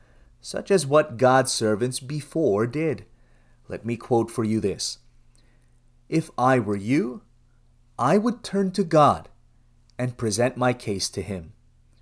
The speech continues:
Time after time, He will save you from harm. When famine comes,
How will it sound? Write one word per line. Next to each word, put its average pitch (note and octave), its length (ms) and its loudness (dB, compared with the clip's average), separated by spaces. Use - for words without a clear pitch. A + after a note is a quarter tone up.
Time F3+ 360 4
after G3+ 340 4
time, C3+ 580 0
He F#3+ 360 0
will F#3 360 6
save F3+ 440 0
you C3 160 -2
from C#3+ 240 0
harm. B2 360 0
When G#2+ 160 -6
famine F#3 420 2
comes, A#3 520 -2